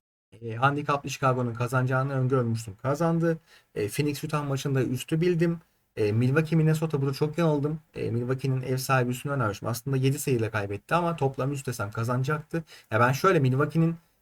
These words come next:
e, Lillard'ın bu arada öncelikle tabii, e, oynayacak gibi gözüküyordu. Bir anda oynamaması, e, Milwaukee'yi sıkıntıya düşürdü. Bir de yani Doc Rivers'la beraber Milwaukee çok kötü başladı. Ona da birazdan geleceğiz zaten. Bu akşam yine maçları var.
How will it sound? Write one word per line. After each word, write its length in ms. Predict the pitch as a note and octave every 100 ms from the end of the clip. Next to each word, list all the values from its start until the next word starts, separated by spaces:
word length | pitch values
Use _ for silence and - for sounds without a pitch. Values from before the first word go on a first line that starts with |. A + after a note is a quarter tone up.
| -
e, 200 | G#2 G2+
Lillard'ın 480 | D3+ F#3 F3 F#3 E3+
bu 100 | D3+
arada 220 | D3 C#3+
öncelikle 460 | C#3 C#3 D#3 D3+
tabii, 340 | C3+ C#3 C#3+ A#2+ -
e, 180 | A2
oynayacak 460 | G#2+ B2+ C3 E3+ E3
gibi 180 | E3 C#3
gözüküyordu. 540 | B2 A2 - A2+ D#3+ E3+
Bir 120 | C#3
anda 220 | C#3+ D3
oynamaması, 720 | C#3 C#3+ D#3 C#3+ C3 B2+ B2 - _ -
e, 140 | A2
Milwaukee'yi 440 | A#2 A#2+ B2+ B2 A2+
sıkıntıya 400 | A2+ A#2+ A2+ G#2
düşürdü. 360 | G#2+ B2 D#3+
Bir 60 | D#3+
de 60 | D#3+
yani 220 | D3 B2+
Doc 220 | B2 B2+
Rivers'la 580 | D3+ D#3 D#3 D#3+ D#3 D#3 _ _
beraber 360 | A#2+ B2+ C3+ D3+
Milwaukee 380 | D3+ C3+ D3+ -
çok 200 | D3+ D3+
kötü 200 | E3 E3
başladı. 460 | C#3+ C3 A#2+ D3+ - _ -
Ona 160 | B2+ C3+
da 80 |
birazdan 420 | C#3+ C#3 C3+ C#3 C3
geleceğiz 320 | C3 C3+ D3+
zaten. 300 | C3 A2 A2
Bu 80 | A2
akşam 300 | A2+ A#2+ A#2+
yine 120 | D3
maçları 460 | D3+ C#3+ D3+ D3
var. 200 | D3+ D#3